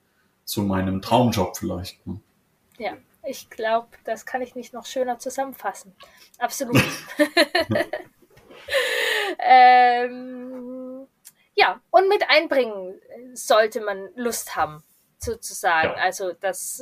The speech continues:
Speaker 2: wenn man sich, genau, zum, auf jeden Fall bei eurer freien Schule, ähm, sich mit einbringen.
Speaker 1: Genau, das ist wahrscheinlich auch sehr individuell. Also ich kenn auch Schulen, da werden die Eltern explizit ausgesperrt. Ähm, einfach
Speaker 2: Auch
Speaker 1: aus
Speaker 2: bei
Speaker 1: einer anderen
Speaker 2: freien
Speaker 1: Über-
Speaker 2: Schulen?
Speaker 1: Ja,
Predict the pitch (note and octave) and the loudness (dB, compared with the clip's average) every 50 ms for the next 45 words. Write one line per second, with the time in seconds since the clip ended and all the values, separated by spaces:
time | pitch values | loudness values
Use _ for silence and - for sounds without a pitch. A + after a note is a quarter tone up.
0 | C4 A3+ G#3+ G#3+ G#3 G#3 G3+ G3 G3 - - G3+ - - - G#3 F3+ E3+ E3 - | -12 -10 -8 -8 -6 -6 -6 -8 -8 -12 -16 -18 -16 -10 -8 -6 -4 -4 -4 -6
1 | - - - C4 - _ - B3+ B3+ B3+ - B3+ A#3+ A#3+ B3 - A#3 A3+ A3 F3+ | -8 -10 -10 -10 -10 _ 4 4 4 4 2 -2 -2 -2 0 0 -2 0 0 0
2 | - F#3+ F#3+ - F#3+ - - F3 D3 D3+ D#3+ - - - G3+ F3 D#3+ E3 D#3 F3+ | 0 0 0 0 -4 -6 -4 -4 -4 -4 -4 -8 -14 -14 -14 -16 -14 -12 -14 -12
3 | - A3 G#3 F#3+ F#3 F#3 - - - - _ - - - - D#3+ D#3+ E3+ - F2+ | -12 -14 -16 -16 _ -20 -20 -20 -20 -20 _ -20 -20 -16 -16 -16 -14 -12 -10 -8
4 | E2 D#2+ D#2+ - F#2+ - - G#2+ A#2+ A#2 - - - - A2+ - A#2 A#2+ A#2 A2 | -6 -6 -6 -4 -4 -4 -4 -2 -2 -2 -2 -2 0 0 0 2 2 2 2 2
5 | - A2+ A#2+ A#2+ A#2 - - - A#2 G#2+ A#2 A2+ A2+ A2 G#2+ G2+ G2 G#2+ G#2 G#2 | 2 2 2 2 2 0 -6 -2 2 4 4 4 4 0 -2 -2 -2 -2 0 0
6 | G#2 B2 B2+ G#2 G#2 - - - G#2 G#2+ G#2+ - - - A2 G#2+ G#2+ G#2+ G2+ G2 | 0 0 0 -2 -2 -4 -6 -6 -6 -4 -4 -6 -6 -6 -4 -4 -4 -2 -2 -4
7 | G2 G2 G2+ G2 G2+ G#2 - A#2 G#2 - A2+ G2+ - - - - - - - - | -2 -2 -2 -2 -2 -4 -4 -4 -4 -4 -4 -4 -4 -6 -8 -10 -10 -10 -8 -8
8 | G2+ F#2+ - - F#2 F2 - - - - - - - - - - - - - _ | -8 -10 -8 -6 -6 -6 -6 -6 -8 -10 -8 -6 -6 -4 -4 -6 -6 -10 -14 _
9 | _ _ _ - - - - - - _ _ _ _ _ - G#2 G2+ G2 G2 G2 | _ _ _ -20 -20 -20 -20 -20 -20 _ _ _ _ _ -2 -2 0 0 0 -2
10 | G2+ - - G2 - - G#2+ F#3+ A#3+ C#4 - - F#4 D#4 - - A#3+ B3+ D4+ F4 | -4 -6 -6 -6 -6 -4 -4 0 0 0 4 4 4 4 4 2 0 0 0 0
11 | - - - F4 F#4 G4+ G#4+ A#4 _ _ _ _ _ _ _ _ - G2+ G2 F#2+ | -4 -4 -2 -2 -2 -4 -6 -8 _ _ _ _ _ _ _ _ -2 0 0 0
12 | G2 G#2+ A#2 - | 0 -2 -6 -8